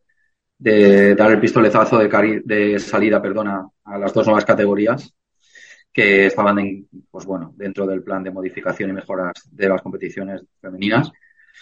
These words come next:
Y bueno, pues, eh, se pusieron en marcha, se abrieron las inscripciones en el mes de junio. Y la verdad es que gratamente, ¿no? Porque, porque en septiembre nos hemos dado cuenta, pues, que, pues, que eran necesarias, ¿no? Tanto la categoría infantil,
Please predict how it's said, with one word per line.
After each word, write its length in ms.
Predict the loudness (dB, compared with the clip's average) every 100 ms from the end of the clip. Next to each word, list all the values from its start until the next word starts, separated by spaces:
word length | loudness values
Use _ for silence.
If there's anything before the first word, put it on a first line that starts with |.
| -20 _ _ _ 0
Y 100 | 6
bueno, 300 | 6 6 4
pues, 240 | 2 -2
eh, 720 | -2 0 2 2 2 0 -2 -8 _ _ _ _
se 160 | -12 -10
pusieron 300 | -2 2 4
en 120 | 2
marcha, 480 | 2 0 2 2 2
se 100 | -2
abrieron 240 | -2 -2
las 160 | -2 -4
inscripciones 500 | -6 -6 -4 -6 -2
en 60 |
el 80 | -2
mes 120 | -2 -4
de 40 |
junio. 460 | -4 0 0 -2 _ _ _ _ _ _ _ _ -2
Y 80 |
la 100 | 2
verdad 140 | 2 0
es 80 | -2
que 120 | -2
gratamente, 560 | 0 0 0 -2 -4
¿no? 160 | -4 -4
Porque, 460 | -8 -10 -12 -14 -20
porque 220 | -20 -18
en 40 | -10
septiembre 500 | -8 -6 -8 -8 -10
nos 140 | -8
hemos 180 | -10 -8
dado 220 | -10 -10
cuenta, 240 | -14 -18 -20
pues, 180 | _
que, 280 | -20 -20 -20 _ _ _ _
pues, 140 | -16 -2
que 80 | 0
eran 160 | 0
necesarias, 560 | 0 -2 0 0 -2 -4
¿no? 120 | -6
Tanto 300 | -6 -6 -6
la 80 | -6
categoría 720 | -6 -6 -2 2 4 4 2
infantil, 720 | -2 -2 -2 0 2 2 0